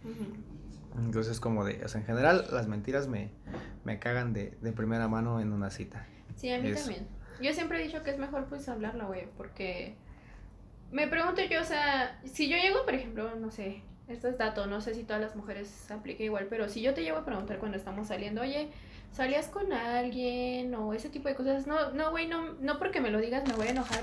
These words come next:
Speaker 2: porque, güey, no éramos nada, ¿no? En ese entonces. Y tenemos que, pues, aceptar, ¿no? Que no tengo por qué enojarme si te cogías a alguien bas-, antes que yo, güey, no
Speaker 1: Sí, no, lo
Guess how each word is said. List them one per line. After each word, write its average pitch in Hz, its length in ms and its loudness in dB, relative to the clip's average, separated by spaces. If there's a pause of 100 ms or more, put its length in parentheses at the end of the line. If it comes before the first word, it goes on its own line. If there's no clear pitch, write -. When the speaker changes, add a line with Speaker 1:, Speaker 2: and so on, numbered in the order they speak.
Speaker 2:
porque, 262 340 0
güey, 294 200 6
no 320 120 2
éramos 285 580 0
nada, 262 360 0
¿no? 247 120 -2
En 285 80 -4
ese 262 160 -2
entonces. 254 480 -4 (500)
Y 240 140 0
tenemos 269 400 6
que, 233 500 2 (920)
pues, 254 180 6
aceptar, 240 640 4
¿no? 285 260 0
Que 220 320 0
no 214 160 0
tengo 220 300 -4
por 196 160 -4
qué 208 80 -4
enojarme 202 480 -4
si 170 580 -6 (380)
te 151 500 -4
cogías 190 420 -4
a 190 160 2
alguien 220 600 2 (880)
bas-, 185 240 -2
antes 202 260 -4
que 170 200 -6
yo, 285 160 8
güey, 202 180 6
no 170 80 10
Speaker 1:
Sí, - 60 10
no, 185 40 10
lo 165 80 10